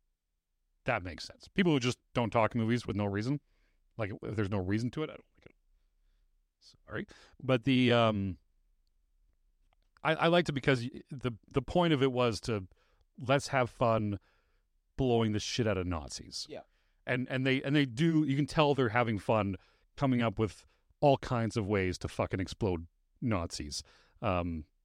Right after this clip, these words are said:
Speaker 1: which I think was part of the fun. I think this, this actor, the, uh, who's apparently very, very well known in Finland, like, he's one of the best, uh, uh, actors in Finland, apparently, as per my, my,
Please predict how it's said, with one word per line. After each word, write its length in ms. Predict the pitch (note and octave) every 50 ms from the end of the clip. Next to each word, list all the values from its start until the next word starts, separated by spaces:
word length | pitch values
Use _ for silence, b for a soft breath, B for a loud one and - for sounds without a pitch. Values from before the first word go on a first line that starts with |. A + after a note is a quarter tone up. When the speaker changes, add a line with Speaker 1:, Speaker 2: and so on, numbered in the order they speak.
| _ _ -
Speaker 1:
which 140 | B2+ A2
I 60 | - A2
think 140 | A2 G2+
was 100 | G2+ F#2+
part 200 | - - - A2+
of 40 | G2+
the 60 | F#2+
fun. 320 | - - A2 G2 F#2+ G2 F#2+ _ _ _ _ _
I 120 | - C3+ D#3+
think 200 | D#3 D3 C#3 -
this, 220 | B2 B2 D3 D3+ -
this 200 | - D3 C#3+ -
actor, 400 | C#3+ B2+ B2+ - - C3 B2 B2
the, 260 | A#2+ A2+ A2 A2+ - -
uh, 100 | A#2 G#2+ _ _ _ _ _ _ _ _ _ _ _ _ _ _ _ _ _ _ _ _ _ _ _ _ _ _ _ _ _ _ _ _ _ _ _ - - -
who's 340 | B2+ A#2 G#2 D#2+ - - -
apparently 480 | - - - - D#3+ E3 D#3+ D3 C#3 B2+
very, 340 | A2 G#2 C3 C3 C3+ B2+ B2
very 540 | G#2 A2 B2 A#2+ A#2 A2+ A2 G#2 G2 - _ _ _ _ _ _ _ _ _ _ _ _
well 420 | - D4 C3+ A2 A#2 A2+ A2+ A2+ A2
known 500 | G#2+ G#2+ G2+ G#2 A2+ B2+ D3+ F3 F#3 G#3
in 200 | - - F3 F#3
Finland, 400 | - - F3+ F#3 G#3 A#3+ C4 A#3+
like, 160 | E3+ G#2+ -
he's 200 | - A#2 G2+ G2
one 120 | G#2+ G#2+
of 120 | G#2+ F#2 F2
the 200 | G#2+ G2+ G2 F#2+
best, 520 | - - G#2 G#2 G#2 - - - - - _ _ _ _ _ _ _ _ -
uh, 340 | - F#2 F2+ F2 E2+ E2+ F2 E2 _ _
uh, 340 | - G#2+ F2 F2 F2 E2 E2 - _ -
actors 920 | - A#2+ A2 - - - - B2 A2+ A#2 A2+ A2+ A2 G#2 G2 - - - - -
in 260 | - A#2+ B2 B2 A#2+ A#2
Finland, 640 | - - A#2+ A#2 A#2+ B2 A#2+ C3+ D#3 F3 F#3+ G#3
apparently, 500 | - - - - C#3+ D3 D#3+ D#3 F3 A3+
as 200 | G3+ A#2 F#2+ E2
per 160 | - - A2+ F#2
my, 300 | F#2+ F#2 F2+ F2+ F2+ -
my, 420 | - F#2 F2+ F2+ E2+ F2+ F2 E2+